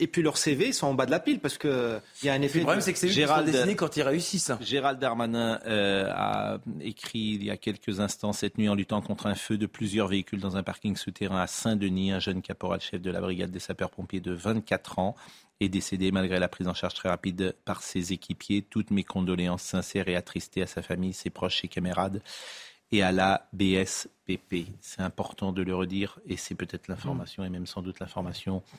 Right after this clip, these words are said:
Speaker 3: que je retiendrai ce matin. Un homme est mort. Je voudrais que sur les parents responsables et sur l'excuse de minorité, on a entendu tout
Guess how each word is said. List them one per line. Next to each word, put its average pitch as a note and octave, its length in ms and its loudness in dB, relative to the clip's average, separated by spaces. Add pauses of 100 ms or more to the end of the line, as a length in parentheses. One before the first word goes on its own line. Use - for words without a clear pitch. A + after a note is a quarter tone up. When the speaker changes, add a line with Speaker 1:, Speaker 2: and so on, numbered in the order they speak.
(240)
Speaker 3:
que - 100 -4
je F#2+ 120 0
retiendrai F#2 500 0
ce - 160 -4
matin. F2 320 -4
Un F2+ 120 -4
homme F#2 160 0
est F2+ 40 -6
mort. F2+ 360 -10 (460)
Je - 120 -2
voudrais C#3+ 180 6
que A2 300 4 (100)
sur - 240 -2
les G#2+ 80 6
parents C3 300 2
responsables B2+ 560 2
et A2 60 2
sur - 240 -2
l'excuse G2 400 0
de G2 100 0
minorité, F#2+ 520 0
on G#2+ 140 0
a F2+ 40 0
entendu F#2 380 -4
tout - 120 -20